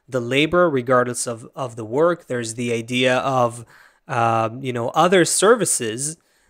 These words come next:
that, mm, like, to fulfill the basic needs of people that maybe should be, uh, also basic rights without the need to pay for them, such as medicine, just such as, uh, that is healthcare, such as, uh,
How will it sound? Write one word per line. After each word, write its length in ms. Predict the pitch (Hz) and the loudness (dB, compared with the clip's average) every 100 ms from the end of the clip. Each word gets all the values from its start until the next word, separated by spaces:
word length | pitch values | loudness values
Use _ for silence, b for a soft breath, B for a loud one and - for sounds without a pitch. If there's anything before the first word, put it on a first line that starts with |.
| _ 131 | _ -4
that, 520 | 123 120 117 - - _ _ - | 0 0 -2 -6 -18 _ _ -14
mm, 300 | 131 127 135 165 - 151 135 | -8 -8 -10 -12 -18 -12 -6
like, 380 | 131 - 127 | -6 -6 -14
to 100 | - | -12
fulfill 460 | 143 139 - 180 175 | -6 -6 -2 0 2
the 80 | 147 | 2
basic 360 | 143 135 131 143 | 0 0 -4 -6
needs 260 | 139 127 | -6 -6
of 160 | 120 - | -8 -4
people 480 | 165 160 160 156 b b b | -4 2 2 0 b b b
that 200 | 131 127 | -4 -2
maybe 760 | 139 143 151 170 139 143 151 160 | -4 0 2 0 -2 -4 -4 -10
should 440 | - - 139 135 123 | -12 -4 -4 -4 -6
be, 360 | 127 127 127 - | -4 -4 -6 -6
uh, 220 | 131 120 147 | -6 -4 -4
also 340 | 143 147 151 | -4 -2 -4
basic 520 | 131 135 131 139 - | -2 -2 -2 -6 -6
rights 580 | 135 127 156 - - - - 151 | -2 0 0 -6 -10 -12 -16 -6
without 540 | 131 120 120 123 - | -4 -2 -2 -4 -8
the 100 | 131 | -10
need 240 | 123 123 123 | -6 -8 -10
to 80 | - | -12
pay 280 | - 143 139 | -2 0 0
for 200 | 160 151 | -2 -2
them, 220 | 160 165 | -4 -6
such 200 | - 117 | -10 -12
as 120 | 110 | -14
medicine, 520 | 113 131 160 156 170 165 | -4 -2 0 -2 -4 -4
just 240 | 131 113 | -6 -6
such 260 | - 110 120 | -6 -8 -12
as, 220 | 110 113 | -12 -10
uh, 100 | 110 B B B | -12 B B B
that 140 | 117 107 | -10 -8
is 140 | 104 | -2
healthcare, 500 | 151 151 - 165 156 | 2 2 2 2 2
such 320 | - 120 - | 0 -8 -10
as, 240 | 120 110 113 | -12 -10 -10
uh, 200 | 107 | -12